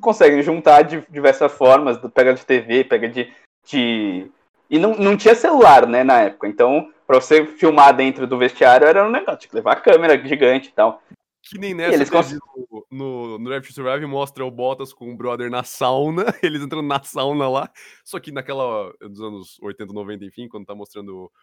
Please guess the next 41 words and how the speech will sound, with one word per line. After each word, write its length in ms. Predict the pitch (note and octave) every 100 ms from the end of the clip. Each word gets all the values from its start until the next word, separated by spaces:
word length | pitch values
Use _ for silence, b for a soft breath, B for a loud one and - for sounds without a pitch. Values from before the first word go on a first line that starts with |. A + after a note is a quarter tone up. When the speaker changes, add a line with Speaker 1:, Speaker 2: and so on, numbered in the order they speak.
| _
Speaker 2:
o 80 | A2
Michael 300 | E3+ E3+ D#3
Jordan, 360 | D3 C#3 E3 E4+ _ _ -
é 60 |
os 140 | E3 -
caras 180 | A#2+ A#2
no 60 |
vestiário 580 | A#2+ C#3 C#3+ C3 B2+ D#3+
lá, 260 | C#3+ F3+ E4 _ _
noventa 340 | A#2+ B2 C#3+ C3+
e 80 | A#2
cacetada 640 | C3+ - D3 C3 C3 C3
lá, 300 | C3 F#3 -
o 120 | -
cara 200 | - G4
com 60 | G#4+
a 80 | G4+
câmera. 520 | F#4+ G#4 F#4 C#3+ - _ _ _
Meu 220 | - A#3
Deus, 480 | F3+ G#3+ A#3 G#3+ C#3+
velho. 260 | B2+ C3 A#2+
E 260 | C#3 F3 G#3
aí 60 |
comecei 280 | G#3 G#3+ A3
a 40 |
pensar, 360 | A3 G#3 C3+ G#2+ _ _ _
mano, 400 | _ G#3 - F#2 _ _ _
é... 640 | A#2 A#2 G#2+ G2+ F2+ F2 _ _ -
e 80 |
também 220 | C3+ D3+ D3
te 80 |
pergunto, 380 | G3+ G3 C3+ G#2+
você 100 | B2+
sabe 400 | B2+ F#3+ F4+ - _ _
como 240 | D3 D#3+
que 80 | _
funciona 340 | A#2+ - G2
isso, 240 | G#2+ C3+ _
Teus, 240 | G2 F2+ F2
de, 260 | F#2+ F#2 _ _ _ _ _
de 320 | G#2 A#2+ C3